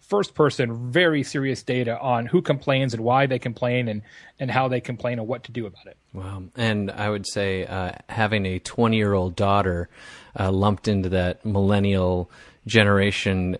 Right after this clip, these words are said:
Speaker 2: uh, she gets upset with me when I call her on the phone. She's like, "Just text me, Daddy. Just text me."
Speaker 1: No interest. No, the, you know, I have a seventeen-year-old and a fifteen-year-old, and, and, I mean, the, the phone is the least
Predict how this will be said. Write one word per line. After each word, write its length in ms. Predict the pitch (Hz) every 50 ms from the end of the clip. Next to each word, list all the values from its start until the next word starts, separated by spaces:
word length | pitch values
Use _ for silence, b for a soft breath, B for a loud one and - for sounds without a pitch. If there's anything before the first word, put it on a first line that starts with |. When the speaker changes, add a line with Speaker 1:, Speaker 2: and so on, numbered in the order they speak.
| _ -
Speaker 2:
uh, 260 | 92 90 90 87 85 - -
she 460 | - - - - 104 104 101 95 - -
gets 200 | 107 - 101 -
upset 320 | 98 - - - 104 92 -
with 140 | - - -
me 120 | 90 87
when 120 | 90 87 80
I 100 | 82 85
call 280 | - - - 87 85
her 120 | 85 85 85
on 100 | 85 82
the 100 | 87 90
phone. 320 | - 87 82 82 80 82
She's 280 | - - - - - -
like, 100 | 113 127
"Just 180 | - 180 - -
text 260 | - 170 143 - -
me, 80 | 113 95
Daddy. 300 | - 92 90 87 85 98
Just 200 | - - 135 -
text 240 | - 120 - - -
me." 160 | - - - _ _ -
Speaker 1:
No 300 | 143 127 127 135 143 151
interest. 400 | 208 202 - - - - - - _
No, 320 | - 123 139 147 123 135 139
the, 200 | 139 131 131 135
you 140 | 139 131 120
know, 60 | 117
I 40 | 127
have 100 | 139 127
a 60 | 120
seventeen-year-old 640 | - - 135 139 - - 139 139 127 127 123 120 120
and 80 | 117
a 40 | 110
fifteen-year-old, 680 | - - 110 - - - 190 175 123 110 107 101 104 104
and, 200 | 110 107 107 -
and, 340 | - 139 120 110 107 104 107 - b b b b b b b b b -
I 60 | 131
mean, 300 | 120 113 110 104 101 104 120
the, 160 | 123 120 123
the 180 | 123 131 123
phone 320 | 117 - - 131 139 147 143
is 140 | 131 113 113
the 160 | 117 135 131
least 680 | 120 123 127 131 151 170 156 - - - - - - -